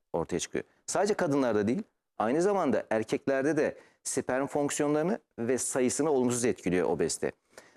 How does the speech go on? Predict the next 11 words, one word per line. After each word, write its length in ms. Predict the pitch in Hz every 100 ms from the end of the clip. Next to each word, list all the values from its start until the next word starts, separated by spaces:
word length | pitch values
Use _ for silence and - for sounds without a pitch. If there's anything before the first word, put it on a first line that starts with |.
| _
Sonuçta 540 | - 175 190 - 196 - -
diyelim 280 | 160 202 151
ki, 240 | 160 165 - _ _ -
e, 540 | 120 123 123 123 123 123
bir 100 | 147
şekliyle 560 | 165 180 - 123 123 - - _
obeziteye 680 | 110 113 127 - 160 160 151 110 - _ _ _ _ -
rağmen 460 | 101 110 110 135 160
hamile 460 | - 117 120 147
kalmış 440 | - 113 110 - -
bir 180 | 98